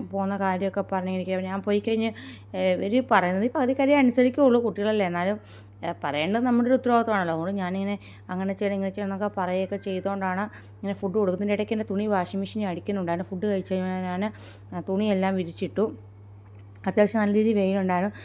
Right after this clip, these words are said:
തുണിയെല്ലാം വിരിച്ചിട്ടു. അപ്പോഴത്തേക്ക് നമ്മുടെ, ആ, എന്താ, ആ, നെയ്ച്ചോറ് വെന്തിട്ടുണ്ടായിരുന്നു. അപ്പോഴത്തേക്ക് അമ്മ സവാളയും, ആ, നട്ട്സ്, ആ, കിസ്മിസൊക്കെ അമ്മ ഫ്രൈ ചെയ്തെടുത്തിട്ടുണ്ടായിരുന്നു. അപ്പോൾ അതിൻ്റെ മണ്ടയ്ക്കിട്ടെല്ലാം സെറ്റ് ചെയ്ത് വെച്ചു. പിന്നെ സലാഡും ചോപ്പറിട്ട് റെഡിയാക്കി വെച്ചു.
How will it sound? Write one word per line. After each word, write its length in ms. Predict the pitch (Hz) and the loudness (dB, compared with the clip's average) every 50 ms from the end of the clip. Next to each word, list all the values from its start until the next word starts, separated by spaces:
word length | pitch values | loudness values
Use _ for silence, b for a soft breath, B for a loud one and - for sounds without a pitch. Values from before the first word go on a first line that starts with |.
| B B B | B B B
തുണിയെല്ലാം 500 | - 220 220 226 220 214 208 208 208 202 | 0 2 2 2 2 2 2 2 2 2
വിരിച്ചിട്ടു. 420 | 190 180 180 - - 196 196 220 214 196 | 0 -2 -2 -2 -2 -2 0 0 0 2
അപ്പോഴത്തേക്ക് 520 | 202 185 185 - 196 190 196 208 202 202 208 | 2 0 0 0 -2 -2 0 0 0 0 0
നമ്മുടെ, 320 | 202 196 190 190 190 196 202 - | -2 0 0 0 0 0 0 0
ആ, 100 | 190 185 180 175 175 175 | -2 -2 -2 0 -2 -2
എന്താ, 220 | 175 170 170 170 175 180 - B B B B B | -2 -2 -2 -2 -2 -4 -6 B B B B B
ആ, 140 | B 190 190 | B -4 -2
നെയ്ച്ചോറ് 460 | 196 190 190 190 - 208 208 208 220 208 | -2 0 -2 -2 -2 -2 0 0 0 0
വെന്തിട്ടുണ്ടായിരുന്നു. 600 | 202 202 190 190 196 202 196 202 185 180 180 185 | 0 0 0 0 0 -2 -2 -2 -2 -2 -2 -2
അപ്പോഴത്തേക്ക് 240 | 180 190 190 190 196 | -2 -2 -2 0 0
അമ്മ 200 | 196 190 190 190 | 0 0 0 -2
സവാളയും, 640 | 190 - - 190 175 180 190 196 208 214 220 220 269 277 | -2 -4 -4 -2 -2 0 0 0 0 0 0 -2 -2 -2
ആ, 220 | 196 190 185 180 | -2 -2 -2 -2
നട്ട്സ്, 380 | 180 185 180 175 - - 202 196 196 - 190 | -2 -4 -4 -6 -6 -4 -4 -4 -2 -2 -2
ആ, 40 | 185 180 180 180 185 180 | -2 -2 -4 -4 -6 -6
കിസ്മിസൊക്കെ 460 | 180 - 180 - 208 196 185 175 - | -8 -10 -8 -6 -6 -4 -4 -4 -4
അമ്മ 220 | 175 170 180 185 190 190 B B B B B - | -4 -2 -2 -2 -2 -4 B B B B B -4
ഫ്രൈ 160 | - 196 196 202 | 0 2 2 4
ചെയ്തെടുത്തിട്ടുണ്ടായിരുന്നു. 680 | 202 202 196 185 180 180 196 185 190 175 165 170 170 | 4 4 2 2 0 -2 -4 -4 -4 -2 -2 -4 -4
അപ്പോൾ 120 | - 185 185 | -2 -2 -2
അതിൻ്റെ 120 | 185 190 | 0 0
മണ്ടയ്ക്കിട്ടെല്ലാം 640 | 190 185 180 175 185 180 - 180 - 180 175 180 185 | 0 -2 -2 -2 -2 -4 -4 -4 -4 -4 -4 -4 -4
സെറ്റ് 220 | 185 180 - - | -4 -8 -6 -2
ചെയ്ത് 200 | - 190 175 185 | -2 -2 0 0
വെച്ചു. 300 | 170 165 156 - - 214 220 - B B B B B B B - - | 0 -2 -2 0 0 0 0 -2 B B B B B B B -6 -2
പിന്നെ 200 | 202 190 202 196 | 0 0 0 0
സലാഡും 500 | - 202 185 180 185 185 190 196 208 185 | 2 2 2 2 2 2 2 2 0 0
ചോപ്പറിട്ട് 460 | - 180 175 180 190 185 185 175 180 | 0 -2 -2 -2 -4 -4 -4 -2 -2
റെഡിയാക്കി 420 | 185 175 175 185 180 170 - 185 | -2 0 0 0 -2 -2 -2 0
വെച്ചു. 320 | 170 165 160 165 - 214 | 0 0 0 0 0 0